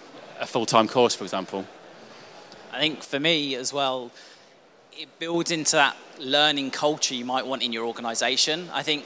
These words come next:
Speaker 2: where you've got people coming in, fresh people coming in, <clears throat> and interacting with different people at colleges, different providers, it can feed into the wider team.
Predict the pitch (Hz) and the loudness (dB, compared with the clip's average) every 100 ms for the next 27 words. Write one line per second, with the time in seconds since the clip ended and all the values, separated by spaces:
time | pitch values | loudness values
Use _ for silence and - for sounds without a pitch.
0 | - 147 165 165 156 156 - 147 127 135 | 0 4 4 2 -4 -4 -4 -6 -4 -2
1 | 131 123 - 151 143 135 143 147 127 143 | -2 -6 -4 -2 0 -2 -4 -4 -6 -10
2 | - - 147 - 147 131 - 135 135 143 | -8 -2 0 0 -2 -2 0 2 2 0
3 | 139 135 - - - - - 233 202 123 | -2 -6 -14 -20 -20 -14 0 4 4 2
4 | - - - 139 139 131 156 160 165 160 | -6 -12 -4 6 8 8 4 2 4 4
5 | 139 - 139 131 131 123 - 156 - 147 | 4 2 0 -2 0 -2 -2 -4 -4 -2
6 | - 143 147 139 135 - 143 135 139 139 | 2 4 6 6 6 6 6 6 4 4
7 | 135 131 - 135 143 123 143 135 131 127 | 4 2 2 -2 -2 -4 -2 2 2 2
8 | 127 120 - - - - 147 147 151 - | -2 -4 -6 -10 -20 -14 -12 -8 -10 -2
9 | 165 175 156 156 - 143 139 147 147 139 | 0 2 0 -2 0 2 8 10 8 4
10 | - 156 175 | 2 4 0